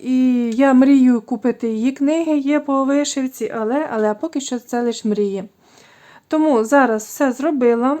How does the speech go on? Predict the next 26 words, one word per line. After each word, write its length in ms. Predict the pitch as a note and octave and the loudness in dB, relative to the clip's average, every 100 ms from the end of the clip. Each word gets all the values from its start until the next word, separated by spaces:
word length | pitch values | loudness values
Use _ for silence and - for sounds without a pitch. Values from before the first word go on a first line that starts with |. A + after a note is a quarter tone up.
| - | -6
Нитки, 480 | C4 D4 D4 - D#4+ | -4 -4 -4 -4 0
які 520 | C#4 C4 C4 C4 B3 | 0 -2 -4 -2 0
я 120 | B3 A#3+ | 0 -2
використовую, 840 | A#3+ - B3+ B3 - B3+ A#3 A3+ | -4 -2 -4 -4 -2 -2 0 -2
зараз 380 | A#3+ C4 A3+ A3 | 2 2 2 -4
покажу. 840 | - D#4 C#4+ A#3 G#3+ G#3 G3+ D4+ - _ _ _ _ _ _ - _ - | -6 -4 0 -2 0 0 0 -2 -10 _ _ _ _ _ _ -20 _ -2
Ось 160 | E4+ | -2
такі 300 | - C4+ C#4+ | 0 -2 2
ниточки. 680 | C4+ C4+ C#4 C#4 - C4+ C4 | 2 2 0 -2 -2 0 0
Це 300 | C4+ - F4+ | 0 0 0
мені 260 | D#4 D4 D4 | 2 0 -2
колись 280 | C#4+ C4+ C4 | -2 -4 -4
подарували, 1000 | C#4 A#3 C4 C4 B3 D4 D#4+ C#4 G#3+ - A3 | -6 -2 0 0 2 2 2 2 0 -2 -6
також 360 | B3+ C4 B3+ - | -6 -4 -4 -4
рукодільниця, 720 | B3+ B3+ A3+ C#4+ F#4 F4+ C4+ | -6 -6 -6 -2 -2 -2 -2
мені 280 | A#3 B3 E4 | -2 -2 -2
здається, 440 | A#3+ B3 C#4+ C#4+ | -4 -4 -4 -6
це 320 | C4+ A#3+ C4 - - - - - | -6 -4 -4 -6 -20 -20 -20 -4
більше 380 | B3 C#4 - C#4+ | 2 2 0 -4
для 240 | A3 B3 C4 | -2 0 0
шиття. 460 | - B3+ - G#3+ | -2 -4 -2 -2
Поліестер 880 | D4+ B3+ A#3 A#3 A#3+ E4+ - - B3 | -2 -2 0 0 2 0 -2 -4 -6
сто 240 | - B3+ | -4 -6
п'ятдесят, 640 | B3+ B3 G#3+ A3 - C4+ C4+ | -4 -4 -4 -4 -4 -4 0
номер 340 | B3 C#4 C4 | 2 2 0
шістдесят. 640 | - B3+ A3+ C4 - F#3+ | -2 -6 -4 -4 -2 -4